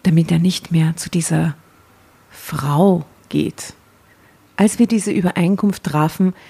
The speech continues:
hatte ich mir das alles viel einfacher vorgestellt. Doch jetzt, wo mir erst so richtig bewusst wurde, dass er mit einer ins Bett geht,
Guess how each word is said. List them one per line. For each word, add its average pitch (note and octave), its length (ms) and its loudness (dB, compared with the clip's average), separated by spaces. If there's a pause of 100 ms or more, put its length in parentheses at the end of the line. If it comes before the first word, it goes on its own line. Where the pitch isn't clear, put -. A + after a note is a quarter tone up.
(180)
hatte - 260 0
ich - 140 -4
mir G3 100 6
das F3+ 160 0
alles G3 280 0
viel G3 360 0
einfacher E3 400 -2
vorgestellt. D#3+ 540 0
Doch E3+ 80 -2
jetzt, - 520 -4 (320)
wo F#3+ 100 4
mir G3 180 6
erst F3 320 -2
so E3+ 100 0
richtig F#3 520 -2
bewusst F3 440 -6
wurde, E3 300 2 (280)
dass - 200 -4
er G3+ 260 0
mit F#3 220 0
einer F3+ 280 0
ins - 280 -8
Bett - 500 -2
geht, E3 320 -2